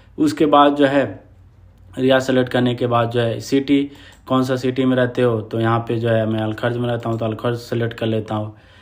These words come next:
यहाँ पे डिस्ट्रिक्ट जो है आपको सिलेक्ट कर लेना है, कौन सा डिस्ट्रिक्ट में रहते हो, तो यहाँ पे जो है कोई भी आप डिस्ट्रिक्ट में रहते हो वो सिलेक्ट कर लीजिए। उसके बाद जो है यहाँ पे बिल्डिंग नंबर आपको डाल देना है,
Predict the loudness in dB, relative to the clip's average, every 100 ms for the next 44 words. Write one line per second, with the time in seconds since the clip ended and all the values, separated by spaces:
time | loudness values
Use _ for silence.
0 | -12 -2 2 2 4 2 0 -2 -2 -2
1 | 2 4 6 4 2 -2 0 0 0 0
2 | -2 0 0 -2 -4 -12 -20 _ 0 0
3 | 2 2 2 -2 -6 -4 -4 -2 -2 0
4 | 2 0 0 -4 -4 -8 -20 _ -8 -4
5 | -2 -2 0 0 0 -4 -12 -20 _ _
6 | _ _ _ _ _ 4 4 6 6 6
7 | 4 2 2 2 2 4 4 4 2 2
8 | 0 0 0 -2 -2 -2 0 -2 -4 -10
9 | -20 _ -14 -6 -2 4 4 4 2 2
10 | 0 -4 -16 -20 -20 -2 2 2 4 2
11 | 4 4 4 4 4 4 4 4 4 4
12 | 4 4 2 2 0 -4